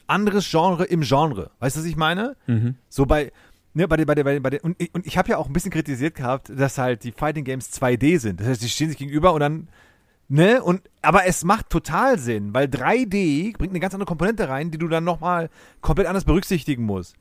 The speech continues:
Speaker 1: Shoutout Soul Calibur, hab ich auch nochmal runtergeladen. <laughs> Ich
Speaker 2: Oh,
Speaker 1: hab so viel
Speaker 2: lieb
Speaker 1: Geld
Speaker 2: ich.
Speaker 1: ausgegeben <laughs> für Fighting Games, aber sehr gerne. <laughs> Und hab dann auch gemerkt, so, okay, du hast auch diese dritte Ebene dazu.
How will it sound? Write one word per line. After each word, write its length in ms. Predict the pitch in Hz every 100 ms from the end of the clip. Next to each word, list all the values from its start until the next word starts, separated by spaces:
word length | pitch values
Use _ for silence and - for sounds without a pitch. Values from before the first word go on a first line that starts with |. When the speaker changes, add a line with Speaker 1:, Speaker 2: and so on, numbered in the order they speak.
| _ _ _
Speaker 1:
Shoutout 340 | - 139 147
Soul 200 | - 156
Calibur, 400 | - 170 185 117
hab 80 | 113
ich 60 | 131
auch 40 |
nochmal 140 | 165
runtergeladen. 540 | 117 117 107 104 98 110
<laughs> 20 |
Ich 80 | -
Speaker 2:
Oh, 200 | 110 107
Speaker 1:
hab 80 | 104
so 80 | -
viel 100 | 101
Speaker 2:
lieb 80 | 107
Speaker 1:
Geld 120 | 160
Speaker 2:
ich. 40 | 147
Speaker 1:
ausgegeben 500 | 131 127 135 123 123 -
<laughs> 100 | -
für 220 | - 226 190
Fighting 480 | 175 175 175 165 156
Games, 380 | 147 160 - - - 180
aber 200 | 180 175
sehr 240 | 170 170
gerne. 360 | 156 151 147 139 - 208 -
<laughs> 280 | - - -
Und 260 | 165 165 -
hab 160 | 240
dann 140 | 208 185
auch 180 | 190
gemerkt, 220 | 180 165 160
so, 80 |
okay, 380 | 131 - 233 147 - - -
du 100 | 175
hast 100 | 214
auch 60 |
diese 240 | 185 160 151
dritte 320 | 165 277 220
Ebene 280 | 160 135 127
dazu. 380 | 110 - 92